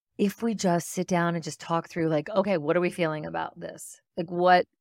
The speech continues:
like, what's going on with you? Why are you being so just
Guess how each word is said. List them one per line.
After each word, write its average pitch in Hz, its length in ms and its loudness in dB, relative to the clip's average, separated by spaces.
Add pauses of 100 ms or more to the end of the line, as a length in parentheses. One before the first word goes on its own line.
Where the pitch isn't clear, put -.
(120)
like, 175 160 4
what's 170 240 2
going 165 200 0
on 147 200 -6
with 143 140 -14
you? - 260 -12 (100)
Why 156 240 2
are 160 140 2
you 156 200 -4
being 147 440 -6
so 143 380 -4 (1120)
just 185 220 -2